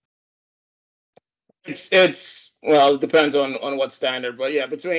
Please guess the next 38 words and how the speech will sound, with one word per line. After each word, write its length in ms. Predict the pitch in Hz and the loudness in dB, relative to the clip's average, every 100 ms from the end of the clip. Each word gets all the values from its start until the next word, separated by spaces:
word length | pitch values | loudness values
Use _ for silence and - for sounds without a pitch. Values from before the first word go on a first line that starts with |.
| 165 | -6
it's 140 | - | -16
betw-, 280 | - 180 214 | -10 -10 -6
it 140 | 202 - | -8 -4
starts 340 | - 208 180 | 0 0 0
at 100 | 151 | -4
sixteen. 520 | - 139 - 131 123 127 | -6 -10 -10 -12 -10 -10
I 60 | |
think 240 | - 156 143 | -8 -8 -4
sixteen 480 | 160 135 - 147 | -6 -6 -8 -8
is, 400 | 131 117 - - _ | -8 -12 -14 -18 _
twelve 320 | - 160 147 127 | -4 0 0 -4
to 80 | |
sixteen 540 | 123 156 151 - 139 127 | -6 -6 -6 -6 -6 -6
is, 300 | 117 110 - | -12 -14 -14
is 180 | 117 117 | -14 -8
usually 380 | 135 127 123 | -6 -6 -6
where, 500 | 123 123 120 117 110 _ _ | -4 -2 -2 -4 -8 _ _
uh, 180 | - 120 | -6 -6
most, 640 | 120 123 120 117 - - _ - | -2 -2 -2 -4 -10 -16 _ -10
uh, 540 | 117 117 110 107 107 _ _ _ _ _ _ 131 | -4 -2 -2 -4 -8 _ _ _ _ _ _ 0
most 280 | 123 117 | 0 0
systems, 800 | - 120 - 120 113 104 - - _ _ - _ | -2 -4 0 0 -2 -6 -8 -10 _ _ -20 _
you 140 | 117 | -6
know, 120 | 107 107 | -6 -8
prompt 440 | - 120 110 - | -6 -4 -4 -2
folks 260 | 120 104 - | -2 -2 -6
for. 260 | 104 95 | -6 -6
Twelve 280 | 90 139 135 | -2 0 0
to 60 | 135 | -4
sixteen, 560 | - 127 - 131 123 123 | -4 -4 -4 -6 -4 -4
and 120 | 123 | -4
then 120 | 120 | -4
the 80 | 117 | -4
upper, 260 | 117 110 | -6 -6
lower 480 | 123 123 117 117 113 - _ _ _ _ | -6 -4 -4 -4 -6 -10 _ _ _ _
alphanumeric, 760 | 117 113 117 113 113 110 107 107 | -4 -2 -2 -4 -4 -4 -4 -6
et 100 | - | -10
cetera. 440 | - 104 104 104 | -6 -4 -4 -8